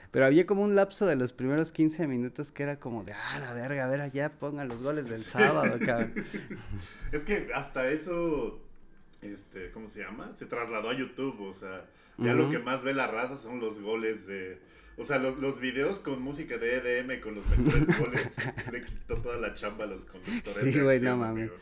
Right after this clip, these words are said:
Speaker 1: La jugada también valió verga bien duro, ¿no? Antes, pues,
Speaker 2: Antes
Speaker 1: era
Speaker 2: era cada
Speaker 1: como
Speaker 2: domingo, ¿no?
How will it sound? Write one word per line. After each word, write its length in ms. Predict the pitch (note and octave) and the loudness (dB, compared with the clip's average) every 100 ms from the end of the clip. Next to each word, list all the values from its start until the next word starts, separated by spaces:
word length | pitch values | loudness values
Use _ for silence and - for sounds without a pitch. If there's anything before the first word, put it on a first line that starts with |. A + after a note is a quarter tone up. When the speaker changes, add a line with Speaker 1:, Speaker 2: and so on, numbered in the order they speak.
| - - | -12 0
Speaker 1:
La 120 | B2 | 0
jugada 480 | A#2+ C3 B2 B2 C#3+ | 2 0 2 4 2
también 480 | - A#2+ B2+ C3 B2+ | 0 -2 0 2 2
valió 320 | B2 A#2 B2 | 2 2 2
verga 300 | A#2+ A#2+ B2 | 2 0 0
bien 260 | A#2+ A#2+ A#2+ | 0 0 -2
duro, 260 | A#2+ C3+ B2 | -2 -4 -4
¿no? 180 | C3 D3 | -6 -6
Antes, 540 | B2 B2 C3+ C3 - - - | -6 -4 -4 -6 -12 -20 -20
pues, 120 | - - | -14 -10
Speaker 2:
Antes 140 | - | -4
Speaker 1:
era 80 | D3+ | -2
Speaker 2:
era 80 | D#3 | 0
cada 160 | D3+ | 0
Speaker 1:
como 100 | D3 A#2 | 0 -2
Speaker 2:
domingo, 300 | C#3 B3 C3 | -4 -6 -6
¿no? 360 | A#2 C4 D#4+ | -6 -8 -10